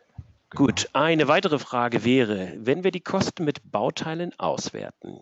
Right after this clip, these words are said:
Speaker 1: ist es danach möglich, die Einheitspreise mit der Blockfunktion auf ganze Euro aufzurunden, quasi analog zu den Zuschlägen aufrunden bei der Mengenberechnung?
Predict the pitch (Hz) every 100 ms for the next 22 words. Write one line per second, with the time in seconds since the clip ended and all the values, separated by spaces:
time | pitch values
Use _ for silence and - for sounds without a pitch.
0 | _ 147 151 123 - - 98 104 131 -
1 | 110 123 - - - - - 107 139 143
2 | 156 - - 127 135 143 135 110 - -
3 | 95 110 139 - - 156 - - 139 147
4 | - - 104 139 - - 131 131 127 -
5 | - 101 - - 117 120 151 - 196 247
6 | - - 113 120 107 117 123 - - 117
7 | 95 - 147 156 - 151 151 160 - 120
8 | - 120 127 120 113 117 107 101 101 82
9 | 87 82 - - 76